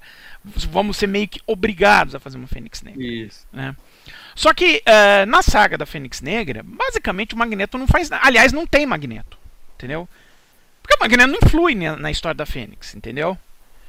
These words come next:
Speaker 2: Uhum.
Speaker 1: Não tem
Speaker 2: Mas
Speaker 1: nada.
Speaker 2: o Magneto é outro que tem que estar nos filmes do X-Men.
Speaker 1: Exatamente,
Speaker 2: Ele é tão
Speaker 1: exato.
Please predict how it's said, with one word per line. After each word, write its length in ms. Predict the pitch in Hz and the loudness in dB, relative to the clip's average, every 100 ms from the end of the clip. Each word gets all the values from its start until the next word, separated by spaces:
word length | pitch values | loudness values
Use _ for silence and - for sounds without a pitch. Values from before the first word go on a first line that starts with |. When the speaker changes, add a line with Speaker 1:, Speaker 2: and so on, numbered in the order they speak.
| 131 | -20
Speaker 2:
Uhum. 300 | 127 131 160 - | -20 -16 -16 -12
Speaker 1:
Não 180 | 190 196 | -6 -4
tem 180 | 226 277 | -2 -2
Speaker 2:
Mas 120 | 254 | 4
Speaker 1:
nada. 140 | 277 311 | 6 6
Speaker 2:
o 40 | |
Magneto 420 | 151 151 147 285 | 2 -4 -4 -4
é 20 | 151 | -2
outro 320 | 156 185 185 | -2 -4 -12
que 140 | - - | -18 -8
tem 160 | 165 160 | -6 -6
que 100 | 190 | -8
estar 280 | 165 135 | -10 -8
nos 160 | 147 160 | -8 -10
filmes 200 | - 135 | -12 -12
do 60 | 156 | -10
X-Men. 300 | 170 403 440 | 0 6 6
Speaker 1:
Exatamente, 840 | 339 180 180 175 180 202 302 320 | 6 4 6 8 6 4 4 4
Speaker 2:
Ele 380 | 294 311 247 165 | 6 6 4 2
é 40 | |
tão 80 | 320 | 0
Speaker 1:
exato. 260 | 233 214 | 2 2